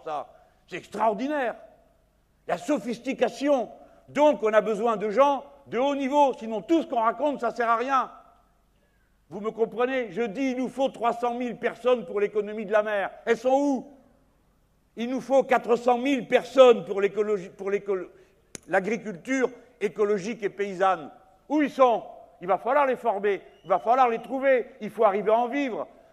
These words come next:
Pour ça, il faut créer un marché, bien sûr. On va faire cent pour cent renouvelable, bio, pardon, cent pour cent bio dans la, la restauration collective. Mais il va falloir trouver tout ce monde. Voilà pourquoi il faut former, former,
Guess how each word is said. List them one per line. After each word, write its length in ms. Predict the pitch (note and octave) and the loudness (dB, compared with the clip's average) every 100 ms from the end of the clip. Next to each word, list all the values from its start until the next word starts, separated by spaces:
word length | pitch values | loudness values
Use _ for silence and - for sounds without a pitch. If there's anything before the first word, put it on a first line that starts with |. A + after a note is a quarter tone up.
| - | -8
Pour 160 | G3+ | -6
ça, 140 | - A#3+ | 2 2
il 40 | |
faut 100 | G#3+ | 2
créer 160 | G3+ F#3 | -4 2
un 120 | G3+ | 2
marché, 380 | A3+ G#3 C#4 C4+ | 2 -4 -4 -2
bien 180 | F3 F#3+ | -2 -2
sûr. 320 | B3 C#4+ B3 - | -2 -2 -2 -4
On 80 | - | -4
va 120 | E3 | 0
faire 220 | F#3+ B3 - | 0 0 -2
cent 220 | A#3+ A3+ | -2 -2
pour 180 | G3+ - | -4 -4
cent 220 | A#3 G#3 | 0 0
renouvelable, 600 | F#3+ F#3+ F3 A#3+ B3 G#3+ - - | 0 -8 0 2 2 -2 -16 -18
bio, 360 | C3 A#3 C4 A#3+ | -4 0 0 -2
pardon, 300 | G3 F3+ F3 - - | -6 -4 -6 -8 -2
cent 180 | B3 | 0
pour 160 | A#3 G#3+ | 0 -4
cent 180 | - G#3 | -6 -6
bio 300 | F#3+ B3+ A3+ - | -4 -4 -4 -8
dans 180 | B2+ G3 | 0 2
la, 160 | G#3+ F#3+ F3+ | 4 0 -2
la 100 | F3 | -2
restauration 600 | F#3 F#3 F#3 F#3 - G#3 | -2 -4 -4 -4 -6 -10
collective. 560 | F#3 E3+ D#3 D#3+ D#3 A#2 _ - | -8 -10 -10 -16 -18 -20 _ -10
Mais 100 | D#3+ | -6
il 40 | |
va 60 | G3 | -4
falloir 320 | G3+ D4+ B3+ | 4 4 4
trouver 260 | - B3 A#3 | -2 -4 -4
tout 140 | G#3+ | -6
ce 140 | - | -14
monde. 240 | F#3+ F3+ C3 - _ - | -10 -10 -10 -16 _ -2
Voilà 300 | D3 C#4 D4 | 4 6 6
pourquoi 360 | G3 G#3+ D4+ | 4 4 6
il 80 | C#4 | 6
faut 180 | - C#4+ | 2 0
former, 540 | - D4 B3+ D#4 D4 A3+ - - - - | 6 6 6 6 6 4 -4 -12 -12 4
former, 500 | D4+ C4+ C4+ E4 E4 | 8 8 8 8 8